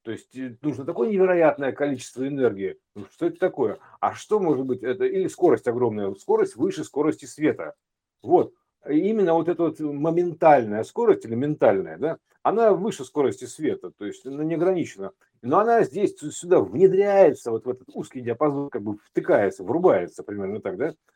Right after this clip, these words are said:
И таким образом она здесь проявляется вот, ну, в уплотненном состоянии или воплощенном, с-, можно так сказать. То есть как мысль-то воплотить? Да надо и плотные условия создать, примерно так.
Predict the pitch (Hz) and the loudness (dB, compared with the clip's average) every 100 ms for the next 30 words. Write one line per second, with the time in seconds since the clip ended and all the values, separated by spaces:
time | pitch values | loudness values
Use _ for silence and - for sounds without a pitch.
0 | _ 170 160 160 233 185 156 147 113 180 | _ 0 0 2 6 6 6 0 2 0
1 | - _ _ 175 180 190 175 120 95 92 | 0 _ _ 4 6 8 8 6 6 2
2 | 85 - 90 85 _ _ _ - 107 170 | -2 -10 -10 -12 _ _ _ -14 -6 -4
3 | 107 139 165 139 185 190 160 - - 170 | -2 -2 0 4 6 6 2 -6 -2 2
4 | 160 113 95 117 202 185 131 147 - 110 | 4 4 2 0 4 4 4 2 0 -2
5 | 101 95 95 - 123 101 110 107 - - | -2 -2 -6 -8 -4 -4 -4 -8 -8 -10
6 | 92 90 - _ _ _ - 113 185 - | -8 -10 -12 _ _ _ -12 0 0 2
7 | 156 113 104 98 101 135 127 95 _ _ | -2 -2 -8 -8 -2 -2 -2 -14 _ _
8 | 107 127 123 117 143 151 180 - 220 - | -6 -4 0 0 0 6 4 6 2 2
9 | 220 135 104 156 156 131 98 - 117 104 | 2 2 2 0 -2 0 -4 -6 -10 -8
10 | 104 165 160 113 120 | -6 -6 -2 -2 -2